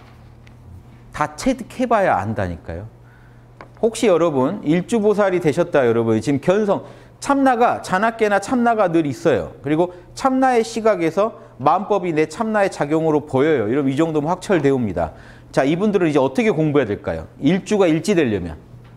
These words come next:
죽어라고 거기서 막 선문답 날리고 계셔서는 답 안 나옵니다. 일주 중에 최고 일주가 되고 싶으면 그렇게 하시고, 일지가 되고 싶으시면 그 정해쌍수 실력으로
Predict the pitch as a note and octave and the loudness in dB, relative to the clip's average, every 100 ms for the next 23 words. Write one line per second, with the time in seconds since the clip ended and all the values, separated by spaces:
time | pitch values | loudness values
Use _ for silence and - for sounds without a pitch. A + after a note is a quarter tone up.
0 | - - - - - - - - - - | -20 -20 -20 -20 -20 -20 -20 -20 -20 -20
1 | - - - - - - B2 A#2 E3+ F3+ | -20 -20 -20 -20 -20 -10 -8 0 2 4
2 | D3+ B2 - A#2+ B2 D3+ C3 B2 G#3 G#3+ | 2 0 -2 -2 0 0 0 0 0 2
3 | A3+ G3+ B2+ A2 C3+ D3+ - C3+ B2 A2+ | 2 2 2 0 0 0 -2 -2 0 0
4 | - A#2+ A2 B2+ A2 D2+ C#2 - - - | 0 0 2 0 -2 -6 -12 -18 -20 -20
5 | - - - - - - - - C3 G#3 | -20 -20 -20 -20 -20 -20 -20 -2 0 0
6 | A3 G#3 G#3 G#3 G3 - D4 B3+ F3 G3 | 0 0 2 2 0 0 2 2 0 0
7 | F#3 E3 D3 D#3 - D#3+ D3+ D3 - F#3 | 0 2 2 0 -2 -2 0 -2 -2 -4
8 | D3+ E3+ F#2 - - - - - - C3+ | 0 0 0 -8 -20 -20 -20 -14 -2 0
9 | A3 A3 A3+ G#3 E3 D#3 D#3 - C#3+ D#3 | 0 0 2 2 2 0 -2 -8 -8 -2
10 | F#3 G3 G2+ - - - - A#3+ B3+ - | 0 0 -2 -10 -20 -20 -4 -2 -2 -2
11 | D3 G3 G3 G3+ G3 G3 - A3+ A3 F#3 | 0 0 0 -2 0 -4 -2 0 2 2
12 | F#3 A3 G#2 - | 4 2 0 -6